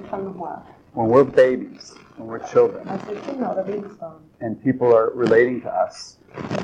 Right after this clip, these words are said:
Speaker 1: und Menschen mit uns in Beziehung treten,
Speaker 2: a lot of times they, they point out things to us to look at.
Speaker 1: oftmals zeigen sie auf Dinge an, die wir anschauen sollen.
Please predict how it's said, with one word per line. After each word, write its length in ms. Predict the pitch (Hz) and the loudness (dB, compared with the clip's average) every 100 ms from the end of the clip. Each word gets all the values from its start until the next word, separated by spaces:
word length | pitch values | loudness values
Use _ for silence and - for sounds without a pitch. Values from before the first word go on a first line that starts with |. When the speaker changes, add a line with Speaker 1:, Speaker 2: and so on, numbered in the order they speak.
| - - | -8 -10
Speaker 1:
und 80 | 214 | -4
Menschen 280 | 208 233 240 | -2 -2 -4
mit 80 | 202 | -4
uns 120 | 208 | -10
in 80 | 208 | -12
Beziehung 400 | 214 - 233 226 | -14 -14 -14 -16
treten, 300 | 175 170 - - _ - | -18 -20 -20 -20 _ 0
Speaker 2:
a 40 | |
lot 180 | 123 127 127 | 4 4 2
of 80 | |
times 320 | - 120 110 - | -2 -2 -2 -6
they, 320 | 113 107 - _ _ | -4 -4 -10 _ _
they 180 | 120 113 - _ | -2 -2 -4 _
point 300 | - 139 123 | 0 2 4
out 260 | 117 123 - | 4 2 -2
things 240 | 113 104 - | -14 -14 -16
to 100 | - 95 | -12 -12
us 180 | - - | -12 -12
to 100 | - | -6
look 260 | 117 123 123 | 2 2 2
at. 240 | 95 - _ - - - | -6 -6 _ -10 -8 2
Speaker 1:
oftmals 420 | 214 220 240 226 - | 4 4 -4 -10 0
zeigen 300 | 208 220 240 | 0 0 -2
sie 80 | 214 | -4
auf 200 | 196 - | -4 -6
Dinge 440 | 233 262 240 240 - | -12 -10 -8 -10 -10
an, 280 | 202 208 214 | -8 -8 -10
die 120 | 202 202 | -16 -6
wir 260 | 202 202 - - | -2 -2 -6 -8
anschauen 440 | 226 226 185 170 | -8 -6 -10 -12
sollen. 200 | 160 151 | -16 -20